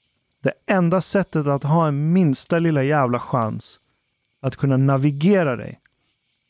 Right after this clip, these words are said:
i det här hyperglobala, ögonblickliga, internetpenetrerade civilisationen som vi har skapat. Helt oavsiktligt egentligen. Det var ingen som visste att det här kommer bli resultatet.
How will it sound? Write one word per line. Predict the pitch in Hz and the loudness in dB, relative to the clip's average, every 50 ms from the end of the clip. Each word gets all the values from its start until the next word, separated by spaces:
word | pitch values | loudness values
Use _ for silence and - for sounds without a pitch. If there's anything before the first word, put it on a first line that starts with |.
| _ _ _ | _ _ _
i | - 139 147 | 0 2 2
det | 147 135 | 4 4
här | 123 120 | 2 2
hyperglobala, | 117 110 - - 170 147 - _ _ 143 131 123 127 123 117 131 139 135 131 135 156 147 147 147 143 139 135 131 - | 0 -2 0 2 2 2 2 _ _ -2 -2 -2 -4 -4 0 0 0 0 2 2 2 2 4 2 2 2 0 0 0
ögonblickliga, | - - 151 139 127 131 127 127 123 135 143 131 - - - 139 127 127 131 123 123 123 120 - _ _ _ _ _ _ _ _ _ _ _ _ | 0 0 0 0 0 0 -2 -2 -2 -2 -2 -4 -4 -4 -4 -2 0 0 0 0 0 -2 -4 -8 _ _ _ _ _ _ _ _ _ _ _ _
internetpenetrerade | 180 165 156 143 - - 139 131 131 123 - _ _ _ - - 147 135 131 - - 147 156 147 143 135 127 123 | 2 2 2 2 2 0 0 0 0 -2 -4 _ _ _ -4 -2 -2 -2 -2 -4 -2 0 2 2 2 2 0 -2
civilisationen | 120 - - 131 123 123 117 - 135 123 - 151 143 135 127 120 | -2 -2 -2 0 0 0 0 -2 -4 -2 0 0 0 2 0 -2
som | - 127 117 | -2 -2 -2
vi | 117 | -2
har | 110 110 | -2 -2
skapat. | - - 127 117 110 - - 131 110 107 - - - _ _ _ _ _ _ _ _ _ _ _ _ _ _ _ _ _ _ _ _ _ _ _ - | -2 -2 -2 -2 -2 -2 -2 -2 -2 -2 -4 -10 -18 _ _ _ _ _ _ _ _ _ _ _ _ _ _ _ _ _ _ _ _ _ _ _ 0
Helt | 175 208 190 - - | 0 2 2 0 -4
oavsiktligt | - - 196 185 151 113 101 - - - 214 202 - - 131 117 104 - | -2 0 2 4 4 2 0 -2 -2 -2 -2 -2 -2 -4 -4 -4 -2 0
egentligen. | 120 143 170 170 151 - - - - 123 - _ _ | 0 0 0 0 -2 -4 -6 -8 -8 -8 -12 _ _
Det | - 135 | -4 -2
var | 170 | -2
ingen | 190 165 123 107 | 0 0 -2 -4
som | - 113 104 87 - _ _ _ _ _ _ _ _ _ _ _ | -4 -6 -8 -8 -12 _ _ _ _ _ _ _ _ _ _ _
visste | 110 110 117 135 165 - - - - - - - 202 | -6 -4 0 2 2 2 0 -4 -8 -6 -2 0 0
att | 170 131 - - - | 0 0 -4 -6 -4
det | - 110 | -4 -2
här | 113 113 | -2 -2
kommer | - - 120 120 | -2 -2 -2 -2
bli | 110 110 | -2 -2
resultatet. | 110 104 - 117 110 - - - - - - - - - | -4 -4 -6 -8 -8 -6 -6 -6 -6 -8 -10 -14 -14 -14